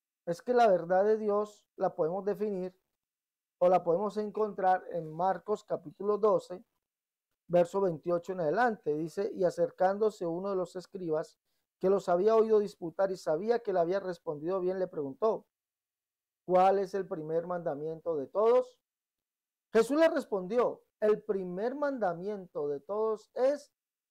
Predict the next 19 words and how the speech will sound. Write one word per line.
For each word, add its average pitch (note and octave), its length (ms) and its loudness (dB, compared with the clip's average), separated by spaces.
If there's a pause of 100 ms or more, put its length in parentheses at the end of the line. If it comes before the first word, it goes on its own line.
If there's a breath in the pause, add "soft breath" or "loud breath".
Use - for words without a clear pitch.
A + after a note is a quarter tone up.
(180)
oye A#3 340 2
Israel, F#3+ 640 -2 (400)
el G3+ 260 0
Señor G3 600 -4
nuestro B3+ 480 -2
Dios, D#3+ 340 -4 (880)
el E3+ 200 8
Señor F#3 840 8
uno G3 720 10 (200)
es.'" - 460 8 (120)
Ese A#3+ 340 12
es F#3+ 100 4
el G3 160 6
primer F3+ 500 4 (380)
mandamiento F3+ 800 8
de F#3+ 120 6
todos. G3 460 10
"Oye G#3 280 10
Israel, F#3+ 520 10